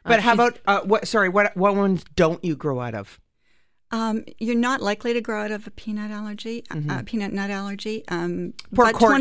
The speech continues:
Speaker 3: twenty percent do. And we
Speaker 1: Yes.
Speaker 3: did have a couple of people in our group dr-,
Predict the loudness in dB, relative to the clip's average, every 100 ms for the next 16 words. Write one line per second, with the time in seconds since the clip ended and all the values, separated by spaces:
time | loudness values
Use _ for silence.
0 | 4 4 0 0 0 2 2 0 -4 -16
1 | -6 -2 0 0 -2 -2 -4 -4 -8 -6
2 | -6 -6 -10 -10 -8 -6 -8 -8 -10 -12
3 | -16 -14